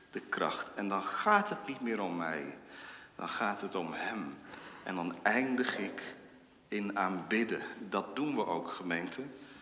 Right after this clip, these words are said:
Want het laatste is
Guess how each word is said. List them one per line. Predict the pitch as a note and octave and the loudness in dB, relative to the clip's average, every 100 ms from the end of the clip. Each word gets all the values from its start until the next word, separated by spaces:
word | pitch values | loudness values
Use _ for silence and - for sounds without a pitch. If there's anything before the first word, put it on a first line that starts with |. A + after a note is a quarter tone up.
| - - - - - | -18 -20 -20 -20 -14
Want | - G2 | -6 -2
het | G#2 | 2
laatste | G2 A2 B2+ - D#3 D#3 - - - - - - - - - | 6 8 8 6 4 2 0 -4 -4 -6 -10 -12 -16 -18 -6
is | - C3 B2+ - - - | 4 6 6 4 2 -2